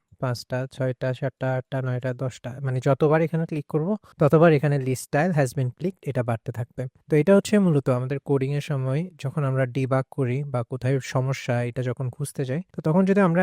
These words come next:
কোনো একটা স্পেসিফিক জায়গায় এরকম on ট্যাব দিয়ে এখানে একটা ফাংশন ডিক্লেয়ার করি এবং বলি সেখানে কি হচ্ছে,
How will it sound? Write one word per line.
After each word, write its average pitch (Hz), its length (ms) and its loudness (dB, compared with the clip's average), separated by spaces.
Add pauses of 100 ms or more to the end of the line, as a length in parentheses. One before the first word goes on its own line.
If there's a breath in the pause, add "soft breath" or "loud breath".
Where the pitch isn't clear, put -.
কোনো 151 200 0
একটা 151 200 -2
স্পেসিফিক 147 460 -4
জায়গায় 151 300 2
এরকম 135 240 -2
on 123 180 2
ট্যাব 135 260 0
দিয়ে 131 260 0
এখানে 131 240 -4
একটা 135 220 -6
ফাংশন 131 420 -4
ডিক্লেয়ার 127 340 -2
করি 123 280 -2
এবং 120 220 -2 (580 soft breath)
বলি 127 360 6 (200)
সেখানে 131 360 -4
কি - 160 -4
হচ্ছে, 127 280 0